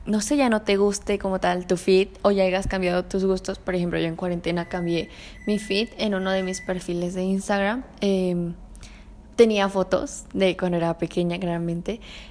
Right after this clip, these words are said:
Eh, tenía hasta foto de mis boletas y ponía en la descripción, "Muy orgullosa de mí misma". Y claramente estoy orgullosa de mí misma. Pero,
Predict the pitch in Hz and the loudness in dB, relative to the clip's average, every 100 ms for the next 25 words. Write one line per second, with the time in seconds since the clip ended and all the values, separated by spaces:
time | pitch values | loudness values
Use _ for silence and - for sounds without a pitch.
0 | - 208 196 180 175 - - 175 170 165 | -2 2 2 2 -2 -10 -8 -4 -4 -4
1 | - 190 185 185 - 196 202 190 175 - | -6 -4 -4 -4 -4 -2 0 -2 -4 -2
2 | 175 165 160 180 220 - - 202 - 196 | 0 0 -2 -4 -6 -8 -8 -6 -2 0
3 | 190 185 190 185 196 185 180 185 - 208 | 2 2 0 0 -4 -4 -4 -6 -2 0
4 | 202 202 202 180 175 196 185 180 170 170 | 2 4 2 0 -2 -4 -4 -2 -2 0
5 | 175 180 175 185 - - 196 190 190 202 | 0 0 0 -2 -2 0 6 8 8 6
6 | 190 - - - - - 190 - 220 214 | 0 -2 -8 -4 -2 0 -2 -2 -2 -2
7 | 208 190 185 180 - - - - - - | 0 0 0 -2 -4 -6 -12 -14 -14 2
8 | 226 220 208 202 202 196 190 185 185 180 | 4 6 8 10 10 10 8 4 0 -2